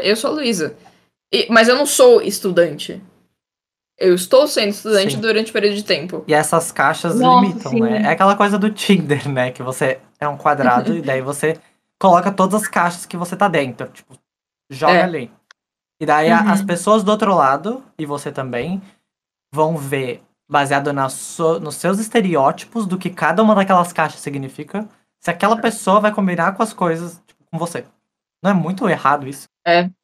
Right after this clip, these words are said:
Speaker 1: eu acho. Não
Speaker 3: É.
Speaker 1: sei, eu não, enfim.
Speaker 2: Horrível.
Speaker 1: É.
Speaker 2: Enfim.
Speaker 3: <laughs> Sim.
Speaker 2: Mas é basicamente isso, gente. É,
Speaker 1: Hum.
Speaker 2: não se limitem porque você, não se limitar porque você tá em determinado rótulo. Então, por exemplo, você, é, eu acho que isso serve pra tudo, sei lá, in-,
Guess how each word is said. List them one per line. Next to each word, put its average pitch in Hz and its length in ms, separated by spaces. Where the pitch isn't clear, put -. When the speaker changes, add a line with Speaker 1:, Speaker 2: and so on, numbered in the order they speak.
Speaker 1:
eu 294 180
acho. 180 240
Não 214 100
Speaker 3:
É. 202 60
Speaker 1:
sei, 156 320
eu 190 100
não, 208 320
enfim. - 260
Speaker 2:
Horrível. 147 420
Speaker 1:
É. 156 220
Speaker 2:
Enfim. 190 380
Speaker 3:
<laughs> - 220
Sim. 226 320
Speaker 2:
Mas 170 180
é 180 60
basicamente 196 500
isso, 156 200
gente. 127 440
É, 127 300
Speaker 1:
Hum. 117 160
Speaker 2:
não 143 160
se - 120
limitem 143 560
porque - 340
você, 123 580
não 214 140
se 220 160
limitar 185 420
porque - 200
você 160 180
tá 151 160
em 151 60
determinado 139 520
rótulo. 113 460
Então, 127 260
por 131 160
exemplo, 127 300
você, 160 520
é, 139 140
eu 220 140
acho 226 160
que - 40
isso - 120
serve 226 260
pra 247 140
tudo, 190 400
sei - 160
lá, 160 140
in-, 139 80